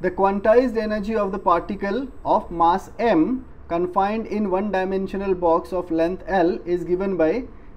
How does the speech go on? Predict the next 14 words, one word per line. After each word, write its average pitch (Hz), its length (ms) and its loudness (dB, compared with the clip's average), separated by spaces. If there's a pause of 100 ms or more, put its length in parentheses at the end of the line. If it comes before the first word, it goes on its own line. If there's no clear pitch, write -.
(200)
E 220 240 -2
N 202 300 0
is 185 220 0
equal 190 200 0
to 220 180 0
N 202 280 -2
square 220 460 2
H 175 180 -2
square 202 400 -2
upon 190 460 0
eight 196 280 -4
M 165 200 0
L 165 200 4
square. 147 400 0